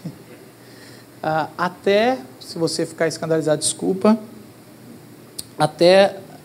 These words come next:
a, é, o livro de Marx, qual que é o nome? O Capital,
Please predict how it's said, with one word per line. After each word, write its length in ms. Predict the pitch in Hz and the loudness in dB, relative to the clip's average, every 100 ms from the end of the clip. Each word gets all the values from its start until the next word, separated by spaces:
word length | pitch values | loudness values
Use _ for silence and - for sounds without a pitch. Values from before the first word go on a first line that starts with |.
| - | -18
a, 720 | - 156 160 151 147 139 127 120 - - - - - - - - - - - - - | -8 -2 0 2 0 -2 -4 -8 -18 -20 -20 -20 -20 -20 -20 -20 -20 -20 -20 -20 -14
é, 520 | 147 139 131 127 120 - - - - - - - - - - - - - - - | -6 -4 -2 -4 -6 -10 -20 -20 -20 -20 -20 -20 -20 -20 -20 -20 -20 -20 -20 -8
o 80 | 147 | 0
livro 180 | 160 151 | 0 0
de 80 | 143 | -2
Marx, 360 | 147 156 - | 0 0 -2
qual 120 | - 135 | -8 -6
que 80 | |
é 40 | 143 | -2
o 20 | |
nome? 240 | 175 151 123 - - - - - - - - - - - - - - - | -2 -2 -6 -16 -20 -20 -20 -20 -20 -20 -20 -20 -20 -20 -20 -20 -20 -4
O 100 | 156 | -4
Capital, 640 | 151 175 - 190 175 214 | 2 0 2 4 4 4